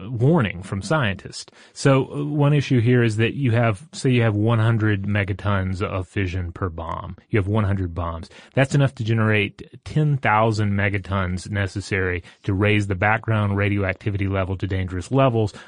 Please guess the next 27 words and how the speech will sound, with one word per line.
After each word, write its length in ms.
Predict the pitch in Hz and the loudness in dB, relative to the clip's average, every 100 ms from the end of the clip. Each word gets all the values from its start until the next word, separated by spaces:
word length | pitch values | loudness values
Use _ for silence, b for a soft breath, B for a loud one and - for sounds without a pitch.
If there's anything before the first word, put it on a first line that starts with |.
| B | B
according 400 | 113 - 104 98 | -4 0 0 0
to 120 | - | -4
the 80 | 95 | -4
nineteen 340 | 95 95 101 | -2 -2 -4
fifty-three 440 | 95 95 95 92 92 | -4 -6 -6 -6 -8
Project 380 | - 90 87 - | -2 -4 -4 -2
Sunshine 520 | 202 214 190 104 87 | 2 2 2 0 0
study. 400 | - - - - B B B B B - | -8 -12 -14 -20 B B B B B -10
The 480 | 160 151 147 87 139 | 0 2 2 0 -2
exact 400 | 131 175 180 - | 0 2 2 0
predictions 560 | 120 110 - 110 104 | -2 -2 0 -2 0
as 180 | 104 95 | -2 -2
to 160 | 101 92 | -4 -4
how 480 | - 120 120 117 | 2 4 4 4
a 80 | 110 | 2
nuclear 400 | 107 104 104 98 | 0 -2 -4 -4
war 300 | 95 101 104 | -2 0 0
would 120 | 98 | 0
impact 380 | 98 101 104 95 | 0 0 0 -2
the 80 | 101 | -4
environment, 460 | 92 101 101 101 113 | -2 0 0 0 -2
these 100 | 107 | -2
have 120 | 98 | -2
varied 640 | 92 - 117 101 98 95 | -4 -14 -12 -4 -2 0
over 160 | 95 90 | -2 -4
the 100 | 90 | -4
years. 460 | 87 107 110 104 | 2 4 4 2